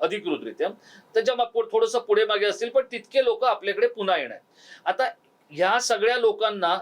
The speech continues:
रविवारपर्यंत त्यांनी देश सोडून जायला हवं असं सांगण्यात आलं होतं. आता यातले काही जे लोक आजारपणासाठी वेगवेगळ्या रुग्णालयामध्ये दाखल आहेत, त्यांना जी मुदत दिलेली आहे ती एकोणतीस तारखेपर्यंतची,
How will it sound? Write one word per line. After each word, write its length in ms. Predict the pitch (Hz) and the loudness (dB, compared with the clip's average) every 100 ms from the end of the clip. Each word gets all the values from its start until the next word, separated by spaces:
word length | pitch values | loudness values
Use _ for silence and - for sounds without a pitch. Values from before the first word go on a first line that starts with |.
| - | -2
रविवारपर्यंत 960 | 151 180 208 254 254 240 226 208 208 208 | 0 0 2 0 0 0 0 0 0 -2
त्यांनी 360 | 220 190 190 | 0 0 0
देश 240 | 180 170 180 | -2 0 0
सोडून 360 | - 185 247 | 0 0 2
जायला 260 | 226 208 185 | 2 2 4
हवं 280 | 151 156 196 _ - | 4 2 0 _ -4
असं 180 | - 208 | 0 2
सांगण्यात 440 | 202 180 156 156 | 2 2 0 -2
आलं 160 | 135 113 | -2 -4
होतं. 200 | 95 _ _ _ _ _ _ _ _ | -10 _ _ _ _ _ _ _ _
आता 160 | - 226 | 0 2
यातले 340 | 220 208 233 | 2 0 -2
काही 400 | 247 220 196 247 | -2 0 0 0
जे 140 | 247 240 | 0 2
लोक 200 | 226 226 | 4 2
आजारपणासाठी 1160 | 214 160 160 202 208 202 202 202 196 208 196 - | 2 0 2 0 0 -2 0 -2 -2 -4 -6 -8
वेगवेगळ्या 560 | 160 160 175 175 180 196 | -6 0 2 2 2 0
रुग्णालयामध्ये 640 | 165 156 190 202 202 196 190 | 0 -2 0 0 0 -4 0
दाखल 400 | 151 139 226 196 | 0 0 2 2
आहेत, 240 | 135 131 - _ - _ _ | 2 -4 -10 _ -20 _ _
त्यांना 340 | 185 208 262 | -2 0 -2
जी 120 | 269 269 | -2 -2
मुदत 240 | 220 202 | 0 0
दिलेली 400 | 208 196 185 170 | 0 0 0 2
आहे 100 | 196 | 0
ती 220 | 214 262 170 | -2 -4 -4
एकोणतीस 600 | 175 220 226 233 214 - | -2 -2 -2 -4 -6 0
तारखेपर्यंतची, 960 | 180 165 190 185 170 175 170 175 220 | 0 0 -2 0 0 -2 -2 -4 -6